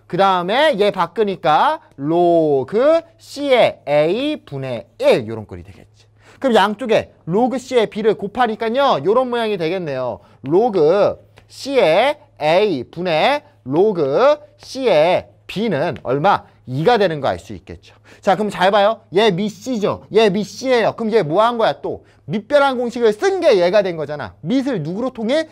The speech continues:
C로 통일시킨 거라고. 그럼 얘는 뭐가 되겠어? 로그. 얘가 원래 뭐였던 거고? 밑에 있었던 거고. 얘가 어디 있었던 거야? 진수에 있었던 거죠. 로그 A의 B였던 거지. 걔가 얼마라고요? 걔가 이라고요.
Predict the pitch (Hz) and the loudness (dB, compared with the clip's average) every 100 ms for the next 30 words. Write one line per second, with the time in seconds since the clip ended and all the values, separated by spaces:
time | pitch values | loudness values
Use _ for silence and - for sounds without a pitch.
0 | - - - 320 294 - 196 156 - 143 | -20 -18 -2 -2 -2 -6 -8 -8 -12 -14
1 | 101 71 - _ - - 247 185 202 175 | -14 -14 -20 _ -20 -4 0 2 2 0
2 | 135 143 156 127 92 - 82 - _ _ | -2 -2 -2 -2 -6 -12 -20 -20 _ _
3 | _ _ _ _ - _ _ _ _ _ | _ _ _ _ -20 _ _ _ _ _
4 | _ _ _ _ 131 139 165 127 98 190 | _ _ _ _ -6 0 0 0 -6 -10
5 | - - _ _ _ - 143 180 160 147 | -14 -20 _ _ _ 0 2 4 4 4
6 | 165 143 151 143 131 117 156 98 - _ | 2 2 0 -2 -6 -6 -6 -8 -10 _
7 | _ 127 196 226 220 175 - 147 110 92 | _ -4 -2 0 -2 -2 -6 -6 -6 -10
8 | 85 _ - 175 190 135 143 - 143 123 | -16 _ 0 2 4 2 0 -8 -10 -8
9 | 117 123 - _ - 190 226 226 262 156 | -6 -6 -8 _ -6 -2 -2 0 0 0
10 | 131 - 127 110 92 120 196 180 190 127 | -2 -12 -10 -10 -6 2 2 2 0 -2
11 | 113 190 349 - - 349 254 170 117 92 | 0 2 2 0 -4 0 2 0 -8 -10
12 | - _ 190 180 165 135 143 127 151 339 | -14 _ 0 2 4 2 -2 -4 -2 -4
13 | - _ _ - 120 107 208 320 _ _ | -6 _ _ -6 -4 2 2 2 _ _
14 | 110 104 98 92 - | -14 -12 -12 -16 -20